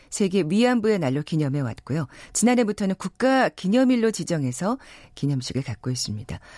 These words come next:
아, 그리고 올해는 더욱 큰 의미를 갖는 것 같아요. 특별한 날과 겹쳐졌거든요. 천구백구십일 년부터 시작된 수요 집회가 천사백 회를 맞습니다. 이십구 년간 한 주도 쉬지 않고 매주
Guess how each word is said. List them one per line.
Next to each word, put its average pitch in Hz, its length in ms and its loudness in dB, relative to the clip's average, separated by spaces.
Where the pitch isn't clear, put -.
아, 143 160 -6
그리고 170 240 -2
올해는 202 260 2
더욱 156 360 -2
큰 - 180 2
의미를 226 360 4
갖는 170 340 0
것 151 320 -2
같아요. 143 680 -2
특별한 330 420 2
날과 170 220 0
겹쳐졌거든요. 139 1200 -4
천구백구십일 190 720 0
년부터 214 320 0
시작된 175 560 -2
수요 302 400 4
집회가 202 460 -2
천사백 - 1120 0
회를 165 380 0
맞습니다. 131 680 -2
이십구 202 520 2
년간 233 580 2
한 - 260 -6
주도 254 180 2
쉬지 202 320 0
않고 143 180 -4
매주 147 480 0